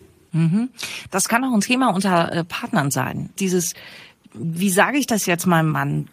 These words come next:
dass der, oder meiner Frau, dass ich finde, ey, du trinkst echt zu viel Alkohol, um deinen Stress zu bewältigen, zum Beispiel, ne? Also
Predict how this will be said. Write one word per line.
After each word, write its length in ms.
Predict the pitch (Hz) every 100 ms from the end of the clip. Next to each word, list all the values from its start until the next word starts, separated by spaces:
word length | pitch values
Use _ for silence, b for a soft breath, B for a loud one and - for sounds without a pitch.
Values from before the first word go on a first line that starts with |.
| -
dass 360 | - 160 -
der, 180 | - 160
oder 180 | 160 160
meiner 280 | 156 156 143
Frau, 280 | - 156 151
dass 180 | 147
ich 140 | - 160
finde, 440 | 190 180 160 147 B B B B -
ey, 120 | 185
du 80 | 190
trinkst 380 | - 214 208 -
echt 200 | 175 -
zu 140 | 226
viel 220 | 185 202
Alkohol, 600 | - 208 269 262 233 190
um 200 | 139 180
deinen 180 | 175 170
Stress 380 | 170 - 262 -
zu 100 | 294
bewältigen, 560 | 175 139 135 139 131
zum 160 | 123 147
Beispiel, 460 | 131 117 - - 117
ne? 180 | 165 -
Also 280 | 165 170